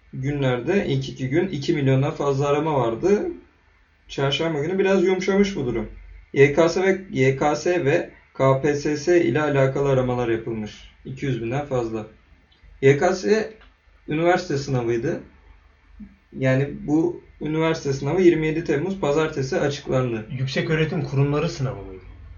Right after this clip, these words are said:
Speaker 2: Y K S?
Speaker 1: Öyle bir şeydi. Biz bunu demiştik ya, sınavda Y K S
Speaker 2: Evet.
Speaker 1: ne demek diye sorsalar biz yapamazdık herhalde. Y G S, D Y S'ydi. Yani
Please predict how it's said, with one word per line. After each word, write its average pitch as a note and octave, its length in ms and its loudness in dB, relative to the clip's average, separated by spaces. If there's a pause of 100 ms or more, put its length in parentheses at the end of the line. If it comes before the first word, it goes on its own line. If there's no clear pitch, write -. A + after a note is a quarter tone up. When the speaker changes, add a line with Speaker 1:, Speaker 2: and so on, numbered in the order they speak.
Speaker 2:
Y G#2+ 180 -10
K G#2 180 -10
S? G2+ 160 -16 (580)
Speaker 1:
Öyle D3 280 -2
bir D3+ 40 -4
şeydi. C3 280 -4
Biz C3+ 180 -2
bunu D3+ 140 -4
demiştik D#3 440 -6
ya, A#2 120 -2
sınavda C3 400 0
Y B2 180 2
K E3 200 8
S C3+ 120 0
Speaker 2:
Evet. C#3 100 0
Speaker 1:
ne C3+ 100 0
demek B2 280 -2
diye B2+ 120 -2
sorsalar B2+ 560 -4
biz A#2+ 140 -6
yapamazdık A#2 580 -4
herhalde. A2 360 -4 (720)
Y B2 160 6
G A#2+ 140 4
S, A#2+ 220 -2
D A2+ 100 0
Y A2+ 140 -2
S'ydi. A2+ 420 -6 (640)
Yani C3+ 460 6